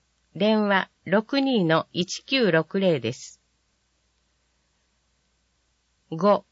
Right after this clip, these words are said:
第二十五回コスモス祭り。十一月二十三日日曜日、午前十時から午後二時三十分まで、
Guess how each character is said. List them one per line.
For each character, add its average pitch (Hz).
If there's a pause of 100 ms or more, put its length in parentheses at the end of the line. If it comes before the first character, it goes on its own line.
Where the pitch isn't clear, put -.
(920)
第 247
二 262
十 214
五 156
回 160 (160)
コ 208
ス 269
モ 262
ス -
祭 190
り。 - (1800)
十 269
一 269
月 262
二 262
十 226
三 185
日 170
日 196
曜 196
日、 131 (480)
午 254
前 220
十 226
時 160
か 156
ら 147 (100)
午 247
後 185
二 233
時 220
三 226
十 226
分 147
ま 151
で、 131